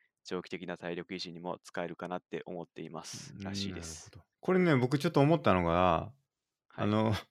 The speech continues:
Speaker 2: みん-、お便りくださってる方がみんななんかこう、健康とか、あの、疲れを取るとかっていうのをくださってますけど、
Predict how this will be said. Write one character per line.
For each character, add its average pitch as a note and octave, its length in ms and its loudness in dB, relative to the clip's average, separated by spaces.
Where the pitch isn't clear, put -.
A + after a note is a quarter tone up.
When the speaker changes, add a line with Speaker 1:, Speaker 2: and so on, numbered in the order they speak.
Speaker 2:
み C#3 160 4
ん-、 E3 100 0
お B2+ 100 0
便 F#3 200 12
り B2+ 80 12
く B2 100 6
だ B2+ 100 10
さ C#3 120 4
っ C3 40 4
て C3+ 80 4
る B2+ 60 2
方 B2+ 160 8
が F#2+ 100 8
み A2+ 140 6
ん D3+ 40 8
な D3+ 120 10
な G#2+ 80 10
ん A2 60 4
か F#2+ 60 -2
こ F2+ 520 4
う、 - 120 -20
健 C#3 280 4
康 C3+ 180 6
と A2 120 4
か、 - 300 4
あ F#2+ 120 2
の、 F2 380 -2
疲 - 200 4
れ G#2 140 8
を E2+ 140 4
取 F#2 200 2
る F2+ 60 2
と F2+ 100 -2
か - 120 -2
っ E2 80 -10
て E2+ 100 -2
い E2 180 2
う F2+ 120 -2
の F2 160 0
を - 60 -2
く - 80 -8
だ A2 120 2
さ A2 100 2
っ G#2+ 40 -4
て - 80 -2
ま G2 120 2
す - 80 -8
け F2+ 80 0
ど、 D#2+ 380 0